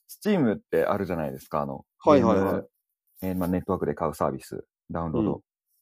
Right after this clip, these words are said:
Speaker 1: あれのアカウントがですね、ハッキングされてですね。
Speaker 2: ほう。
Speaker 1: ジャカルタからアクセスがありまして。
Speaker 2: ほう。
Speaker 1: で、アクセスがあったよっていう通知が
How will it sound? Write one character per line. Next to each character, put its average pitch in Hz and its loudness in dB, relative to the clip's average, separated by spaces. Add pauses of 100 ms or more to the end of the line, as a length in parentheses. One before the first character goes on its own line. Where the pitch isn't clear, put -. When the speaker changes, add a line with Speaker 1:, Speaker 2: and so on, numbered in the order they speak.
(760)
Speaker 1:
あ 131 2
れ 143 4
の 143 6
ア 135 2
カ 135 2
ウ 123 2
ン 117 -2
ト 117 0
が 104 0
で - -8
す - -14
ね、 78 -10 (100)
ハ 117 -8
ッ - -10
キ 123 -6
ン 120 0
グ 113 -2
さ 104 -4
れ 95 -6
て 85 -8
で 73 -18
す - -18
ね。 71 -14 (500)
Speaker 2:
ほ 135 4
う。 87 -4 (260)
Speaker 1:
ジ 120 0
ャ 113 0
カ 131 4
ル 127 -2
タ 117 0
か 117 -2
ら 110 0 (140)
ア 117 -6
ク - -18
セ 95 -18
ス 80 -12
が 64 -8
あ 62 -10
り 60 -14
ま 60 -20
し - -20
て。 - -18
Speaker 2:
ほ 139 6
う。 - -6 (800)
Speaker 1:
で、 120 2 (120)
ア 160 -4
ク - -18
セ 165 0
ス 104 -2
が 87 -2
あ 117 0
っ - -8
た 90 -2
よ 98 2
っ - -20 (160)
て 82 -6
い 76 -4
う 73 -6
通 110 -4
知 107 -6
が 104 2